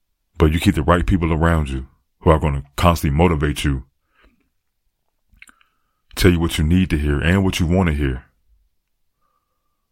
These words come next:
Not tear you down to build you up, but again, tell you when you're doing wrong. The love is still there,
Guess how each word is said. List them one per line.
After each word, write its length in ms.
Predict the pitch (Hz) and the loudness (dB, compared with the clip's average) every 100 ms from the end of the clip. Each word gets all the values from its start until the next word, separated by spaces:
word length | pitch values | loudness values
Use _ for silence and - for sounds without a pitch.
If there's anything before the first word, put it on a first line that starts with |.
| _ _ _ _ _ _ _ _ _ _ _ _ _ _ _ | _ _ _ _ _ _ _ _ _ _ _ _ _ _ _
Not 200 | 87 82 | -6 -4
tear 180 | - 92 | 0 0
you 100 | 87 | 2
down 260 | 92 92 | 0 0
to 60 | 80 | -2
build 320 | 67 82 76 | -2 -2 -2
you 160 | 69 90 | -2 0
up, 160 | 80 - _ _ _ _ _ _ _ _ _ 85 | -2 -8 _ _ _ _ _ _ _ _ _ 0
but 240 | 82 73 | 0 2
again, 320 | 80 85 71 64 | -2 0 0 -4
tell 220 | - 92 | 0 0
you 140 | 85 | 0
when 140 | 76 76 | -2 -2
you're 100 | 76 | 0
doing 280 | 78 78 71 | 0 0 0
wrong. 360 | 78 71 65 - - _ _ _ _ _ _ _ _ _ _ _ _ _ _ _ _ _ _ _ _ _ _ _ _ _ _ _ _ _ _ _ _ _ _ _ _ _ _ _ _ _ - | 0 -2 -6 -14 -20 _ _ _ _ _ _ _ _ _ _ _ _ _ _ _ _ _ _ _ _ _ _ _ _ _ _ _ _ _ _ _ _ _ _ _ _ _ _ _ _ _ -2
The 100 | 78 | 2
love 300 | 87 95 80 | 2 2 -2
is 80 | |
still 260 | - 90 78 | -2 0 0
there, 320 | 82 78 69 | 0 -2 -6